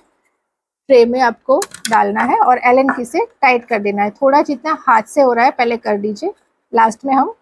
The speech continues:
टाइट कर देंगे एलन की से। अब आपको same वे में ये दूसरी तरफ करना है।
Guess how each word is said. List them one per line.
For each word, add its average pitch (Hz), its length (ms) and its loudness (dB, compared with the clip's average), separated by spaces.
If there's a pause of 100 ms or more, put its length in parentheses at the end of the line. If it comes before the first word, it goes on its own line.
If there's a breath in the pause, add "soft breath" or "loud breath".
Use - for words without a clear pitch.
टाइट 226 260 -2
कर 202 180 -8
देंगे 214 480 -6
एलन 233 260 0
की 190 160 -10
से। - 180 -16 (1040)
अब 226 160 2
आपको 269 360 0
same 262 420 -2
वे 226 140 2
में 240 240 -4 (520)
ये 269 60 2
दूसरी 262 420 0
तरफ 226 340 2
करना 220 260 -2
है। 247 240 -2